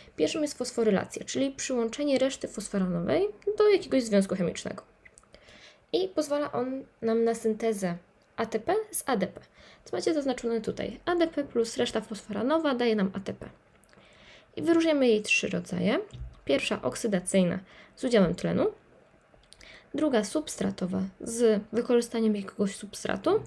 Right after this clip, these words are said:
i powstaje nam tutaj też A T P, i fotosyntetyczna z udziałem słońca.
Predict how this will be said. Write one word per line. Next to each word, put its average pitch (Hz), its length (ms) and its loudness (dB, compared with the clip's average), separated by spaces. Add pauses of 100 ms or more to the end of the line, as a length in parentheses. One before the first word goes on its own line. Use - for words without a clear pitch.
(140)
i - 80 -10
powstaje 202 360 -2
nam 196 140 2
tutaj 185 180 0
też 185 260 -4
A 208 40 -8
T - 140 -4
P, - 160 -2 (1120)
i 392 120 4
fotosyntetyczna 233 1000 0
z 269 320 2 (260)
udziałem 190 680 2
słońca. 190 480 -4